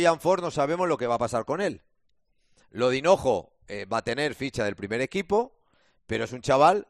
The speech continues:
que ha jugado unos minutos solo en primera división, es decir, que nos hace falta un lateral zurdo. ¿Que se está trabajando en el tema Romero? Bien.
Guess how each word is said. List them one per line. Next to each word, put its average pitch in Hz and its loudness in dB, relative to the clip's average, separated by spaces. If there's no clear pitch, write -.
que 120 -4
ha 117 2
jugado 135 0
unos 160 -2
minutos 143 -6
solo 147 -2
en 135 -6
primera 113 -4
división, 127 -2
es 131 -4
decir, 117 -6
que 107 -8
nos 101 -10
hace 123 -4
falta 147 0
un 156 -2
lateral 120 2
zurdo. 85 -12
¿Que 143 2
se 135 -4
está 170 2
trabajando 180 4
en 180 2
el 175 2
tema 170 4
Romero? 165 0
Bien. 113 -4